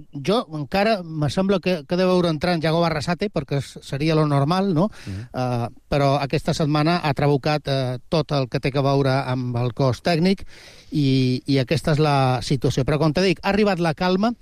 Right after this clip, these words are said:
Speaker 1: i jo diria una cosa, mira, ja que parlem d'entrenadors,
Speaker 2: Sí.
Speaker 1: eh, a jo el semblant avui de Gustavo Siviero m'ha recordat una frase que deia moltes vegades Luis Aragonés. Luis Aragonés deia que en moltes ocasions estava contento però sin presumir.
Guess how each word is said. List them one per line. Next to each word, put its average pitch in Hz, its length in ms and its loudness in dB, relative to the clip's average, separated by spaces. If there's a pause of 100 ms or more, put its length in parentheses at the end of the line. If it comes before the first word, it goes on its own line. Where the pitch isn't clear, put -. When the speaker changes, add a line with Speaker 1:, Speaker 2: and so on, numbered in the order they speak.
(340)
Speaker 1:
i 156 120 -2
jo 214 80 2
diria 262 240 2
una 226 160 0
cosa, 160 240 2
mira, 175 240 2
ja 196 80 0
que 220 160 -2
parlem 202 240 2
d'entrenadors, 180 720 2
Speaker 2:
Sí. 104 240 -2
Speaker 1:
eh, - 640 -8 (340)
a 135 240 0
jo 180 240 2
el 208 80 0
semblant 180 640 0
avui 190 240 4
de 175 80 0
Gustavo 165 340 0
Siviero 170 460 0 (540)
m'ha 147 240 -2
recordat 180 400 0
una 185 160 2
frase 170 400 0
que 160 80 0
deia 170 380 2 (100)
moltes 165 320 2
vegades 156 460 0 (100)
Luis 151 160 0
Aragonés. 156 540 -2 (500)
Luis 151 180 0
Aragonés 185 460 2
deia 190 380 2 (100)
que 160 80 -4
en 139 480 -4
moltes 185 320 0
ocasions 180 400 -2
estava 185 380 0 (580)
contento 226 560 0
però 233 180 0
sin 196 160 0
presumir. 143 440 0